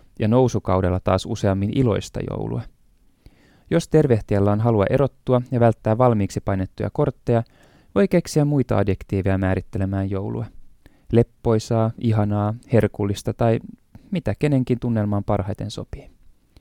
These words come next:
Suomen kielen joulu ei ole alkuperältään kristillinen ilmaus. Sana on samaa perua kuin ruotsin jul, ja se on lainattu skandinaavisesta kielistä.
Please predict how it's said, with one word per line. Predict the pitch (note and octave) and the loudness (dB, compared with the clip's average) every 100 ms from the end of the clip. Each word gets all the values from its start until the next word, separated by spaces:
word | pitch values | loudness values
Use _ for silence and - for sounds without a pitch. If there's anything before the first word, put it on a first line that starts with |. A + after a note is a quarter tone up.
| _ _ _ _ _ _ _ - | _ _ _ _ _ _ _ -6
Suomen | G3 F#3+ C3+ | 0 2 2
kielen | C3+ C3 C3 | 2 2 2
joulu | E3 C3 F#2+ G#2 - - - | 2 0 -2 -8 -14 -20 -6
ei | G#2+ | 0
ole | G#2 - | 0 2
alkuperältään | A2+ - - G2 F#2 G2 | 0 0 -4 -4 -2 -4
kristillinen | - A#2 - F#2 F#2 F#2 | -2 -4 -2 -6 -6 -6
ilmaus. | G2+ G2 G#2+ A#2 - _ _ - _ _ _ _ | -6 -6 -6 -10 -14 _ _ -20 _ _ _ _
Sana | - A#2+ A2+ | -2 2 2
on | G#2 | 2
samaa | C3+ B2 A2 | 2 2 2
perua | C3+ B2 G#2+ F#2+ | 2 2 2 -2
kuin | G2+ G2 | -4 -4
ruotsin | A#2+ G#2+ - F#2+ | -2 -2 -4 -6
jul, | A#2 C3+ B2 A#2+ _ _ _ - | -4 -2 -4 -6 _ _ _ -6
ja | |
se | A#2+ | 0
on | B2+ | 2
lainattu | C3+ B2+ A2+ A#2 | 4 4 2 -4
skandinaavisesta | - D3 C3 G2+ F#2 A2 G#2 - - | -2 0 0 0 -2 -4 -8 -8 -8
kielistä. | A2 A2+ C3 - | -6 -6 -8 -10